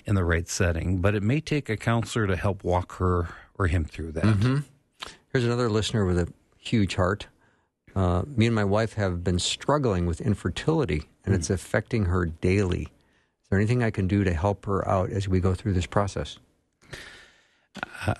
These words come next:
Speaker 1: ag-, again, my heart goes out. It's,
Speaker 2: Mm-hmm.
Speaker 1: it's a sensitive area, fertility, because, you know, in our culture, um, having children is, is, is the whole sense of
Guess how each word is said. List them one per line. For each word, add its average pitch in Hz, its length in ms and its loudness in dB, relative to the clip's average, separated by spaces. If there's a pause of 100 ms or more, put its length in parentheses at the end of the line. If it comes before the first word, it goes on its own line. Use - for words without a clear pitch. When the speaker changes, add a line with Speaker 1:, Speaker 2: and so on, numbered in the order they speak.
(160)
Speaker 1:
ag-, 98 360 0
again, 107 280 0
my 95 120 2
heart 110 200 0
goes 92 240 0
out. 82 360 -2
It's, 92 300 2
Speaker 2:
Mm-hmm. 82 100 -2
Speaker 1:
it's - 160 -4
a 92 40 0
sensitive 92 540 0
area, 82 480 0 (140)
fertility, 90 640 0
because, 87 520 0
you 90 60 2
know, 90 120 2
in 85 60 0
our 92 160 2
culture, 87 640 -4 (420)
um, 85 200 2
having 87 320 0
children 82 720 -2
is, 87 640 0
is, 87 360 0
is 87 240 0
the 87 100 0
whole 92 220 0
sense 82 380 -2
of 73 440 -4